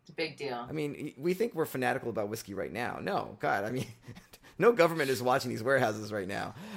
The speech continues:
Speaker 1: Right.
Speaker 2: Um, but back then, there was a th-, there was a guy. Now, he probably had the best job in the world. Um, I, I assume it's a guy 'cause, you know, it was the eighteen hundreds.
Speaker 1: I mean, back then,
Speaker 2: Yeah.
Speaker 1: it probably was.
Speaker 2: And then just, like, going like, "Oh, so this is the whiskey unlocks the key." Glug,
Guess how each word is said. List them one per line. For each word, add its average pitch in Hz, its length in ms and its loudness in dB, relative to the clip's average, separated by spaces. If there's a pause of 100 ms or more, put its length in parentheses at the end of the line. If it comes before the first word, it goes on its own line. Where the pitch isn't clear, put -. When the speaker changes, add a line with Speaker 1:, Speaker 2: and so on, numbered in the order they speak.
(100)
Speaker 1:
Right. 117 200 6
Speaker 2:
Um, 110 260 2
but 127 120 -2
back 151 220 2
then, 165 180 4
there 110 120 0
was 120 120 0
a 113 40 -10
th-, - 240 -6
there 123 100 -2
was 113 100 -4
a - 40 -10
guy. 131 180 2
Now, 104 80 -2
he 170 140 2
probably 170 200 4
had 117 80 2
the - 40 -6
best 117 160 -2
job 104 160 -2
in 92 40 -8
the 90 60 -6
world. 113 320 -2 (340)
Um, 92 760 -6 (360)
I, - 140 0 (120)
I - 80 0
assume 143 260 0
it's 120 120 -4
a 110 40 -4
guy 92 260 -4
'cause, - 300 -8
you 67 60 -12
know, 57 100 -12
it - 60 -16
was - 120 -20
the - 80 -18
eighteen - 160 -14
hundreds. - 260 -8
Speaker 1:
I 151 160 -2
mean, 147 240 -8
back - 320 -2
then, 135 160 -4
Speaker 2:
Yeah. - 200 -4
Speaker 1:
it - 60 -16 (280)
probably 123 280 -12
was. 123 280 -14
Speaker 2:
And 120 140 0
then 120 120 0
just, 123 160 2
like, 120 260 2
going 117 200 0
like, 113 200 -2
"Oh, 143 520 4
so 127 340 0
this 131 200 -2
is 139 100 -8
the 127 80 0
whiskey 127 280 -2
unlocks 101 340 -4
the - 80 -12
key." 98 420 -8
Glug, 98 220 -12